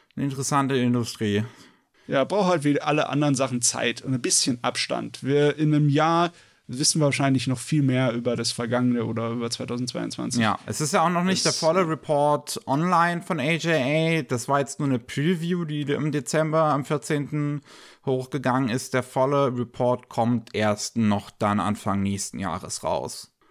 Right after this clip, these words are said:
Speaker 2: Jo.
Speaker 1: Ähm, jo, dann haben wir's wieder.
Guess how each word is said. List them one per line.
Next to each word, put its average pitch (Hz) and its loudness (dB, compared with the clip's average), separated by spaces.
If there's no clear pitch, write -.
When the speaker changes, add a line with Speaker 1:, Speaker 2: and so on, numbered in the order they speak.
Speaker 2:
Jo. 147 0
Speaker 1:
Ähm, 117 4
jo, 165 0
dann 170 4
haben 208 2
wir's 294 -4
wieder. 104 0